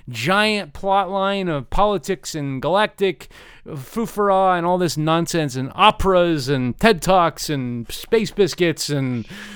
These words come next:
uh, yeah, stealing labs and all this garbage. I, I don't know. It just didn't work for me at all. So only one box of space cookies from me.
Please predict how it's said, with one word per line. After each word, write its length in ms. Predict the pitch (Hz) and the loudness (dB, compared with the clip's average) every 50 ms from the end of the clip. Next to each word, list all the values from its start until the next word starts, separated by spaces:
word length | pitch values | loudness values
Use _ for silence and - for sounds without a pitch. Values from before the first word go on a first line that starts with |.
| 185 170 120 - - - - - | -16 -16 -16 -16 -18 -18 -18 -14
uh, 120 | - - - | -14 -12 -10
yeah, 680 | - - - 208 220 226 226 196 156 117 107 104 107 - - 170 170 | -8 -2 2 4 6 8 8 8 6 4 0 -6 -10 -12 -10 -8 -6
stealing 800 | - - - - - - 233 240 247 247 240 226 214 208 202 | -4 -4 -4 -4 -2 0 2 4 4 6 6 4 4 4 4
labs 720 | 185 160 160 170 190 196 196 196 190 190 175 175 151 127 143 | 4 4 4 4 4 4 4 2 2 0 0 -4 -6 -4 -2
and 140 | 147 135 | -2 0
all 180 | 143 170 196 190 | 0 0 2 2
this 300 | 180 170 139 - - - | 2 0 -2 -4 -6 -4
garbage. 440 | - 151 139 131 127 120 113 104 120 | 0 2 2 2 2 0 -4 -4 -2
I, 200 | 151 170 180 147 | -2 -2 -2 0
I 140 | 151 175 196 | 2 2 4
don't 140 | 196 170 151 | 4 4 2
know. 160 | 139 131 123 | 2 2 0
It 80 | 123 120 | 0 0
just 180 | 147 175 143 | -2 0 2
didn't 200 | 156 196 185 156 | 4 4 4 4
work 160 | 143 147 143 | 2 0 0
for 140 | - - 147 | -2 -4 -4
me 140 | 135 131 123 | -4 -2 -2
at 60 | 117 | -2
all. 280 | 113 113 120 127 123 117 | -2 -2 0 0 -2 -2
So 300 | - - 131 120 120 113 | -4 -4 -4 -4 -4 -4
only 240 | - 156 175 175 160 | -2 0 2 2 2
one 200 | 139 135 131 123 | 0 0 -2 -2
box 320 | 123 117 113 - - - | -2 -2 -2 -4 -6 -12
of 100 | 123 107 | -12 -12
space 240 | - - 113 107 - | -10 -8 -10 -10 -8
cookies 360 | - 120 - - 110 107 - | -10 -14 -14 -12 -14 -16 -16
from 180 | - - - - | -16 -16 -14 -14
me. 160 | - - - | -14 -14 -16